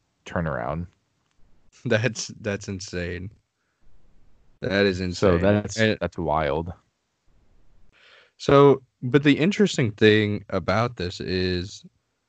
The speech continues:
Speaker 2: Bob Iger is still technically a, an employee or a cast member, if you will, of the
Speaker 1: Hmm.
Speaker 2: Walt Disney Company until December twenty-first,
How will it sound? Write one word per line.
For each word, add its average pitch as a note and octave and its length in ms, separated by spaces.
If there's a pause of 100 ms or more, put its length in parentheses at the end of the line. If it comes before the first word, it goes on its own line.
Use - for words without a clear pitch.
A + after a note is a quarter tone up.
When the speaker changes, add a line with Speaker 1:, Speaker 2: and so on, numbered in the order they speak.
(360)
Speaker 2:
Bob A2 280
Iger G#2+ 400
is - 80
still G#2 260
technically G#2 920 (800)
a, F2 400 (100)
an F2 160
employee F#2+ 640
or G#2 260
a F#2+ 160
cast C#3 460
member, F2 320
if D#2 220
you E2+ 120
will, F2 400
of F2+ 240 (100)
the F2+ 160
Speaker 1:
Hmm. F2+ 60
Speaker 2:
Walt G2+ 260
Disney G#2 320
Company F#2 640 (800)
until G2+ 680
December G2 560
twenty-first, F#2+ 1040